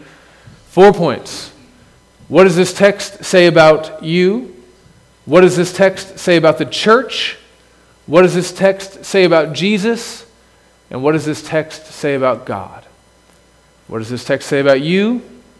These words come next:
the church, Jesus, and God?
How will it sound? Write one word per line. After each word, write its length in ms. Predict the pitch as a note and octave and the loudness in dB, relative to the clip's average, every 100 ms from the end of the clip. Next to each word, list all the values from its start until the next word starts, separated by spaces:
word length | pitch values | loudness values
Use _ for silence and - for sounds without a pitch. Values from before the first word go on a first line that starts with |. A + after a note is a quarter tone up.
| _ _ _ _ _ _ - | _ _ _ _ _ _ -12
the 140 | B2 | -10
church, 640 | A#2+ G3 G3+ G#3 - - - _ _ _ _ _ _ _ - | -4 0 0 0 -8 -12 -16 _ _ _ _ _ _ _ -18
Jesus, 800 | B2 D3+ F#3+ E3 F#3 F#3 - - - _ _ _ _ _ _ _ | -6 -2 -2 0 -2 -4 -10 -18 -20 _ _ _ _ _ _ _
and 220 | B2 C3 | -12 -6
God? 320 | A#2 G2+ G2 | -6 -6 -12